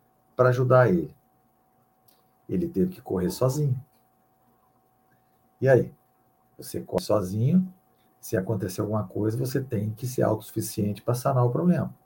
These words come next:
Porque você tá numa prova. Se você tá treinando sozinho, piorou a situação, que aí ninguém sabe que você machucou.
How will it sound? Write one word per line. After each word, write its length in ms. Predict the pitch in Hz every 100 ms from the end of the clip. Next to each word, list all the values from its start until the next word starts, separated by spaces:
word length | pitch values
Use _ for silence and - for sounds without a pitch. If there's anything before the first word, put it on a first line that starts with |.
| _ _ _ _ _ - - _ _ _ _
Porque 240 | 107 - 107
você 200 | 104 110
tá 160 | 110
numa 220 | 123 175
prova. 420 | 185 123 123 113 - _ _ _ _ _ _ _ _ _ _ _ _ _ _ _ -
Se 140 | 113
você 260 | 110 - 151
tá 380 | 143 113 92 - _ _
treinando 340 | 113 113 107 92
sozinho, 600 | - 87 107 151 98 - _ _ _ _
piorou 300 | 110 107 104
a 40 | 120
situação, 640 | - 147 - 104 95 92 -
que 80 |
aí 100 | 95
ninguém 240 | 110 110 123
sabe 280 | - 123 123
que 60 |
você 200 | 123 131
machucou. 540 | 127 127 - - 95